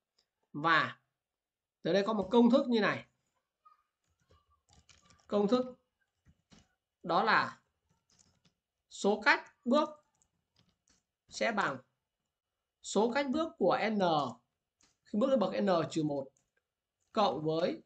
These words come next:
số cách bước của lên bậc thứ n trừ ba. Được chưa? Và lưu ý cho thầy ở đây đó là bậc hỏng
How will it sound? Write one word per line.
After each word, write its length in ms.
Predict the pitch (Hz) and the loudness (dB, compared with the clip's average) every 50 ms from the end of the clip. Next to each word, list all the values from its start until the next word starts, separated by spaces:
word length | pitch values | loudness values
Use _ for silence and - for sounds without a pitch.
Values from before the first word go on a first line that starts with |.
| _ _ | _ _
số 200 | - - 196 208 | -8 -6 -6 -4
cách 180 | - 262 269 233 | -2 -2 0 2
bước 180 | 262 285 277 - | 2 0 0 -2
của 260 | - 190 156 139 127 131 | -2 -2 -2 -2 -2 -2
lên 200 | 160 190 196 196 | -2 -2 0 0
bậc 200 | 175 156 143 - - - | -2 -4 -4 -6 -8 -8
thứ 100 | 156 185 190 190 | -6 -6 -4 -4
n 80 | 190 180 156 147 143 143 147 - - _ _ _ _ _ _ _ _ _ _ _ _ _ _ _ _ _ _ _ _ _ | -4 -2 -2 -2 -2 -4 -4 -8 -12 _ _ _ _ _ _ _ _ _ _ _ _ _ _ _ _ _ _ _ _ _
trừ 500 | - - 175 170 165 160 156 151 135 127 - - _ _ | -4 -2 2 2 2 2 0 -2 -6 -10 -16 -20 _ _
ba. 420 | - 170 170 170 165 156 156 - _ _ _ _ _ _ _ _ _ _ _ _ _ _ _ _ _ _ _ _ _ _ _ _ _ _ _ _ _ _ _ _ _ _ _ _ _ - - _ _ _ _ _ _ _ _ _ _ _ _ _ _ _ _ - - - _ _ _ _ _ _ _ _ _ _ _ _ _ _ - | -2 0 2 2 2 0 -4 -10 _ _ _ _ _ _ _ _ _ _ _ _ _ _ _ _ _ _ _ _ _ _ _ _ _ _ _ _ _ _ _ _ _ _ _ _ _ -20 -20 _ _ _ _ _ _ _ _ _ _ _ _ _ _ _ _ -20 -20 -20 _ _ _ _ _ _ _ _ _ _ _ _ _ _ -14
Được 80 | - - | -4 0
chưa? 280 | 175 170 156 131 123 - _ _ _ _ _ _ _ _ _ _ _ _ _ _ _ - - - - _ _ | 0 2 0 0 -4 -10 _ _ _ _ _ _ _ _ _ _ _ _ _ _ _ -12 -12 -12 -14 _ _
Và 260 | - 151 180 190 185 185 | -6 -2 2 2 4 4
lưu 280 | 214 240 277 277 240 | 4 2 2 2 2
ý 200 | 214 196 202 254 - | 0 0 0 0 0
cho 100 | 285 - | 0 -2
thầy 200 | - 202 160 156 | 0 0 0 0
ở 60 | 156 | 2
đây 280 | 175 190 196 190 185 160 - _ _ _ _ _ _ _ _ _ _ _ _ _ _ _ _ _ _ _ _ _ _ _ _ | 4 4 4 4 2 -2 -6 _ _ _ _ _ _ _ _ _ _ _ _ _ _ _ _ _ _ _ _ _ _ _ _
đó 200 | - 160 160 196 | -2 0 0 2
là 400 | 254 247 208 175 156 139 123 - - _ _ _ _ _ _ _ _ _ _ _ _ _ _ _ _ _ _ _ _ _ _ _ _ _ _ _ _ _ _ _ _ _ _ _ _ _ _ _ _ _ _ | 2 2 4 4 2 2 -2 -6 -12 _ _ _ _ _ _ _ _ _ _ _ _ _ _ _ _ _ _ _ _ _ _ _ _ _ _ _ _ _ _ _ _ _ _ _ _ _ _ _ _ _ _
bậc 200 | - 185 180 180 | -2 -2 -2 0
hỏng 360 | - 185 170 135 123 127 139 | 0 0 0 0 0 -2 -8